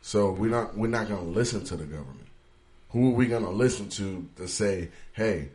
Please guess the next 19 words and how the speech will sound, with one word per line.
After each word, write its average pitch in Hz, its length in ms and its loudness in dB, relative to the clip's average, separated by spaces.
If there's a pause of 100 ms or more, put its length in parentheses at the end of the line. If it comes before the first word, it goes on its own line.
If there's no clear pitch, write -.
(280)
we 110 160 0
going 113 360 2
out 104 360 2 (200)
at 82 180 -6
this 117 200 2
time, 107 460 0 (220)
like 90 180 -6
you 107 80 -2
said, 92 400 0
at 85 180 -8
this 117 220 -2
time, 110 360 0
this 117 220 0
date, 98 400 0 (220)
and 85 120 -8
we 95 100 -8
going 104 360 0
out 101 240 0
there, 92 360 -2